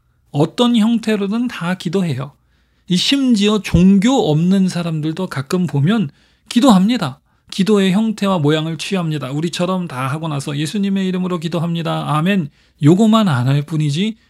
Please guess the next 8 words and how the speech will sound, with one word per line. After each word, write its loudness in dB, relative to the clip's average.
종교 4
없는 2
사람들도 -2
물 0
떠놓고 -2
정한수 -4
떠놓고 -6
"비나이다, -6